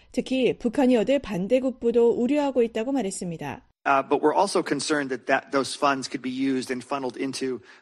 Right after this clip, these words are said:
Speaker 2: the D P R K's nuclear
Speaker 1: 러시아로부터 받은
Speaker 2: and ballistic
Speaker 1: 자금이 북한의 핵과 미사일 프로그램에 유입될 수 있다는 점을 우려하고 있다는 것입니다. 존슨 부차관보는 러시아가 북한의 지대공 미사일, 탄도미사일 생산 장비 또는 재료,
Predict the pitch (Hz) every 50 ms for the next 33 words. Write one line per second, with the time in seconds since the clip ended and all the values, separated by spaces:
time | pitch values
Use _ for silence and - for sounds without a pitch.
0 | _ - 131 123 135 127 - - 135 127 123 - 139 131 117 - 131 170 226 254
1 | 269 - 320 311 311 294 277 311 294 277 254 233 240 269 269 262 254 233 202 202
2 | 220 214 262 294 247 185 185 226 220 285 254 254 254 269 277 285 - 294 277 247
3 | 190 214 240 - 311 294 294 - 294 269 262 233 247 233 226 233 262 269 240 185
4 | 190 220 247 277 269 - - 247 247 254 - - 226 214 - 208 202 196 190 180
5 | - 170 165 202 240 240 240 - - _ - - 233 254 247 285 294 285 285 262
6 | 269 240 220 - 208 202 240 247 240 208 190 - 190 175 165 - 151 151 - -
7 | _ _ _ _ _ _ _ _ _ - - 233 240 233 277 254 240 233 226 220
8 | 247 220 208 208 190 190 196 233 262 226 185 - - _ _ - - 220 226 247
9 | - 285 254 247 247 240 240 220 - 247 214 240 254 233 175 - - 254 220 254
10 | 247 269 277 262 226 214 214 240 226 196 165 147 120 - - _ _ - - -
11 | 330 320 302 330 294 269 254 254 269 247 254 269 262 - 285 269 277 269 294 277
12 | 277 277 262 - 196 185 185 190 196 233 233 - 214 202 233 262 269 262 - 208
13 | 196 185 151 -